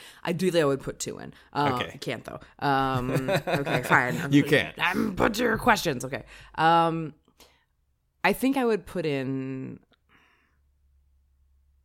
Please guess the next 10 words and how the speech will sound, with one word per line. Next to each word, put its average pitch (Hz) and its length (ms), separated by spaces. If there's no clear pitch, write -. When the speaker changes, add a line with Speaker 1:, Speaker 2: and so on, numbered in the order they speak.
Speaker 1:
I 151 40
think 170 220
I 214 60
would 214 160
put 180 120
in 170 100
the 156 80
first 139 300
Ace 127 140
Ventura 117 540